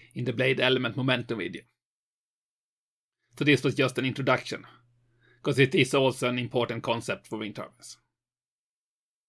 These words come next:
So this was the final concept for this, uh, introduction to aerodynamics.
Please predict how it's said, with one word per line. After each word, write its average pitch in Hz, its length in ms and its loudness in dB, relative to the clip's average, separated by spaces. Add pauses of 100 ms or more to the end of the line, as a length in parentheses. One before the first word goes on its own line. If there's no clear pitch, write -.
(760)
So 196 100 4
this 214 220 10
was 208 160 8
the 190 100 4
final 196 340 6
concept - 640 2 (400)
for 147 160 2
this, 135 320 4
uh, 131 220 0 (420)
introduction 151 680 4
to 139 80 0
aerodynamics. 127 720 0